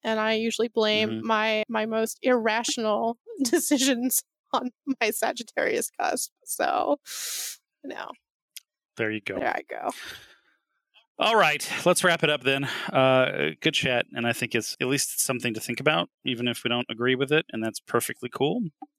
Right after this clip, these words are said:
Speaker 2: But I'd still consider your birth date to be something that you should consider as, as private, potentially, depending on who you're interfacing with. But then <laughs> again, if you don't give your birth date, <laughs> there's a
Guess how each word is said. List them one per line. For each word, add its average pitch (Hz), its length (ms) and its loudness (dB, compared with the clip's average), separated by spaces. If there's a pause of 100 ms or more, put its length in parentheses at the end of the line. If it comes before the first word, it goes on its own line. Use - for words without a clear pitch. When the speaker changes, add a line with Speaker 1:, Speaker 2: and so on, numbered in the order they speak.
Speaker 2:
But 110 200 2 (200)
I'd - 140 -2
still 123 240 0
consider 120 480 -2
your 110 120 -2 (100)
birth 113 200 -4 (140)
date - 480 -4 (440)
to 113 100 -14
be 113 260 -4
something 110 500 -4 (100)
that 151 180 0
you 202 60 0
should 196 200 -2
consider 165 640 0
as, 123 300 0
as 135 260 0
private, 120 520 2 (100)
potentially, 110 520 -4
depending 127 320 -2
on 127 80 -2
who 123 60 0
you're 123 160 2
interfacing 104 480 -4
with. 67 220 -6 (800)
But - 120 -10
then 113 180 0
<laughs> - 0 -
again, 120 340 -2
if - 140 -8
you 123 80 -4
don't 131 160 -2
give 113 160 -6
your 117 80 -6 (100)
birth 120 240 -6
date, - 300 -4 (340)
<laughs> - 320 -10
there's - 260 0
a 160 100 -2